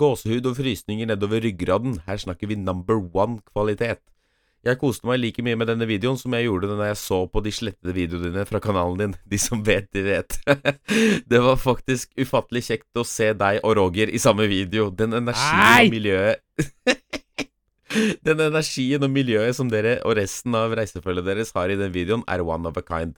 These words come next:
Speaker 1: Ta godt vare på det. Med vennlig hilsen Eirik B. Takk for det, Eirik B. Det var meget hyggelig. Og for dere som ikke har sett gatebilvloggen ennå, sjekk den gjerne ut. Den ligger på kanalen under navnet Black Money. Og ja, jeg er faktisk,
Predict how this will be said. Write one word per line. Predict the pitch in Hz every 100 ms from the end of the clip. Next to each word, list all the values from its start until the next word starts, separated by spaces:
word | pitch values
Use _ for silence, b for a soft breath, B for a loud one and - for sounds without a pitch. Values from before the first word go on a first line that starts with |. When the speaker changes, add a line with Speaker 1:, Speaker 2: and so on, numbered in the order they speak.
| _ _ _ 104
Speaker 1:
Ta | 101
godt | 90 - 90
vare | 80 73
på | 92
det. | 78 67 -
Med | 107
vennlig | 113 104 98
hilsen | 95 - 107 - -
Eirik | 85 80 78
B. | 80 73 - _ _ _ _ _ -
Takk | 165 -
for | 165
det, | 143 147 - _
Eirik | - 131 135 127
B. | 139 147 139 120
Det | 123
var | 123
meget | 127 98 101 113
hyggelig. | 120 78 117 165 - -
Og | 120 117 117 117 117 117 117 113 113 113 113 110 110 113 107 101 _ -
for | 110
dere | 104 95
som | 107 95
ikke | 90
har | 87
sett | 87 - 95
gatebilvloggen | 95 90 95 95 98 101 110
ennå, | 170
sjekk | - 208 151
den | 143
gjerne | 139 165
ut. | - 143
Den |
ligger | 131 127 143
på | 143
kanalen | 139 135 262 269
under | 113 110
navnet | 104 104
Black | 110 113 123
Money. | 139 202 - _ _ _ _ _ _ _
Og | 147 165 165 160 156 156 151 147
ja, | 165
jeg | - 214
er |
faktisk, | 196 160